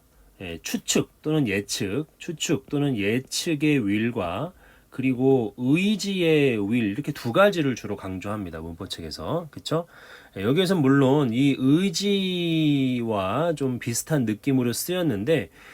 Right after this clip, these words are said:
어, 고집의 will이라는 게 있습니다. 고집. 예, 의지하고 고집. 그쵸? 또는 자신의 어떤 주장을 드러내는, 예, 그러한 이제 will이 있습니다.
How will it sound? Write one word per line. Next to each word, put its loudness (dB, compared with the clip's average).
어, -12
고집의 4
will이라는 0
게 -6
있습니다. -10
고집. -10
예, -12
의지하고 -4
고집. -4
그쵸? -4
또는 2
자신의 -2
어떤 -2
주장을 2
드러내는, -4
예, -8
그러한 -4
이제 -8
will이 2
있습니다. -8